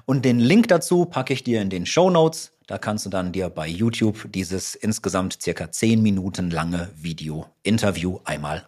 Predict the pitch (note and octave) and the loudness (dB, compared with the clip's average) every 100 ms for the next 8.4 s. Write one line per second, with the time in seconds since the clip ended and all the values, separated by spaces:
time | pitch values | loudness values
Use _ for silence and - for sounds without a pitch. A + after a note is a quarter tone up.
0 | - F2 E2 - - _ _ _ - - | -4 -4 -4 -6 -10 _ _ _ -20 -20
1 | - - - - - - _ G#3+ A#3+ B3+ | -20 -20 -20 -20 -20 -20 _ 8 8 8
2 | - A#3+ A3 A3 G#3+ A3 G#3+ F3+ D#3 F#3+ | 6 6 6 6 4 2 0 -2 2 4
3 | F#3+ E3+ E3 E3 - - - - _ _ | 6 6 6 4 2 -10 -16 -20 _ _
4 | - A#2 A2 G#2+ A2+ - A3+ G3 F3+ D#3+ | -4 0 0 -2 -2 4 6 6 4 2
5 | E3+ D#3 D3 C3+ C#3+ C#3 C3+ - - A2 | 2 2 2 0 4 6 4 2 -4 -4
6 | G#2 F#2 - B2+ C#3 C3+ A#2 A#2+ A2 A2+ | -2 -4 0 2 2 2 0 0 2 2
7 | A2 G#2+ G#2 G#2 G2 G2+ G2 G2 - F#2+ | 2 0 -2 0 2 2 2 0 -2 -2
8 | G#2+ B2+ B2 G#2 | 2 2 2 -2